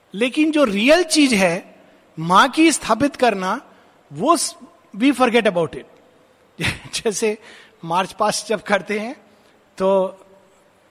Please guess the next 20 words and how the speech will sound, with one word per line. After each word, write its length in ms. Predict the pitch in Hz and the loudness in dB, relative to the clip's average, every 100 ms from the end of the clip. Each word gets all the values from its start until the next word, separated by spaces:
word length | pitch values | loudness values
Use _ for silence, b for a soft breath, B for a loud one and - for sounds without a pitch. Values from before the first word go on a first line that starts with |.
| _ | _
हम 200 | - 202 | -14 -6
लोग 100 | 214 202 | -6 0
क्या 180 | 214 220 | 0 2
देखने 300 | 214 220 208 | 0 -4 -2
जाते 280 | 196 220 | -2 -2
हैं? 140 | 233 196 | -4 -4
ज्यादातर 400 | 170 175 185 202 | -4 -6 -6 -6
टाइम 360 | 190 180 247 - b b b b 156 | -4 -4 -4 -8 b b b b -4
देखते 320 | 196 202 254 | -4 -2 0
हैं 280 | 240 254 208 | 2 2 2
जमीन 340 | 170 208 247 | 0 2 2
के 100 | 233 | 2
ऊपर 260 | 233 220 233 | 0 0 -2
क्या 280 | - 220 240 | 2 4 4
इस 200 | 226 175 | 2 0
बार 200 | 214 202 | 0 2
अल्पना 320 | 190 202 202 | 0 -2 -6
का 100 | 196 | -4
डिजाइन 440 | 180 160 156 151 | -6 -6 -8 -10
है। 200 | 131 107 | -14 -20